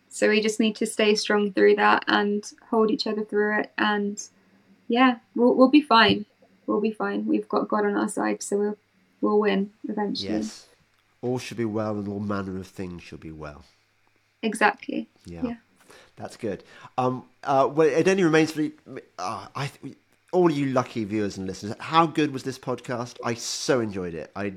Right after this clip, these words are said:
Speaker 2: I, I loved meeting Nazarene, and, uh, she's great. Um, you can see the light shining from her. Um, if you, uh, uh, obviously you should support Nazarene. If you wanna support me, and I think you should, 'cause, like, you know, I'm, I, I do good work too. Um,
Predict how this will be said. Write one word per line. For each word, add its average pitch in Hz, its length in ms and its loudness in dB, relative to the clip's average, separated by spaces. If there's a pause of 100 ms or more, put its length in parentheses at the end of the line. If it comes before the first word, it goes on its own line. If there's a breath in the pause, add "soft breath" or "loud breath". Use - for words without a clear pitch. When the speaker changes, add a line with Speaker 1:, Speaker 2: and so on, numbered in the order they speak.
(120)
Speaker 2:
I, 104 200 -4 (140)
I 110 80 -4
loved 113 480 -4
meeting 87 300 -10
Nazarene, 85 540 -10
and, 92 260 -8
uh, 90 200 -8 (640)
she's 98 240 -14
great. 80 260 -12 (400)
Um, 87 320 -10 (420 soft breath)
you - 60 -20
can 92 100 -8
see 107 160 -6
the 92 80 -6
light 85 280 -8
shining 90 360 -8
from 80 220 -12
her. 73 80 -12 (500 loud breath)
Um, 104 320 -2 (320 soft breath)
if - 140 -6
you, 156 120 2
uh, 151 260 0
uh, 85 120 -10 (160)
obviously 156 300 -2
you 120 60 0
should 104 120 -14
support 107 260 -4
Nazarene. 117 320 0
If 117 80 -6
you 165 60 0
wanna 196 100 4
support 165 300 -2
me, 147 300 0
and 104 120 -4
I 95 80 -2
think 92 220 -8
you 85 60 -12
should, - 320 -8
'cause, - 380 -12 (160)
like, - 460 -20
you 151 160 -6
know, 160 200 -8
I'm, 139 260 -10
I, 143 280 -6
I 143 40 -4
do 139 120 -6
good 131 160 -8
work 113 220 -4
too. 92 180 -8 (480 loud breath)
Um, 107 540 -2